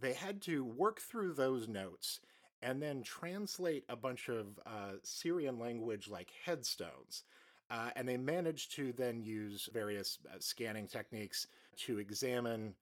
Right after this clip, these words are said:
the R N A and the D N A of the bones, and they sort of rebuilt,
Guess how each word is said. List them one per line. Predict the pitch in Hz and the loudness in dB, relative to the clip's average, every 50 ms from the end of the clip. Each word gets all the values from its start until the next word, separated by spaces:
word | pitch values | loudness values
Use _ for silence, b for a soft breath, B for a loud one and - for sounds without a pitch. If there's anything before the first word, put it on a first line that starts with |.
| _ _ _ 113 | _ _ _ -8
the | 107 104 - | -8 -4 4
R | 120 127 131 131 | 8 8 10 10
N | 127 127 123 | 10 8 6
A | 117 113 | 4 4
and | 110 107 98 | 2 0 -2
the | 92 | -4
D | 92 92 131 123 120 | -4 -4 0 2 4
N | 113 110 113 | 4 4 2
A | 107 104 101 98 - - | 2 0 0 -2 -4 -6
of | 113 98 90 92 | -8 -8 -8 -8
the | 92 | -4
bones, | 92 127 127 127 123 117 113 107 107 | 2 4 6 6 6 6 4 0 -2
and | 104 107 113 | -4 -2 -2
they | 117 | 0
sort | - - - 196 190 185 | 0 2 4 4 6 6
of | 170 135 113 110 113 | 6 4 2 0 2
rebuilt, | 120 139 160 131 113 98 104 110 107 92 - - - - | 2 2 2 0 0 4 6 6 6 6 2 -6 -12 -12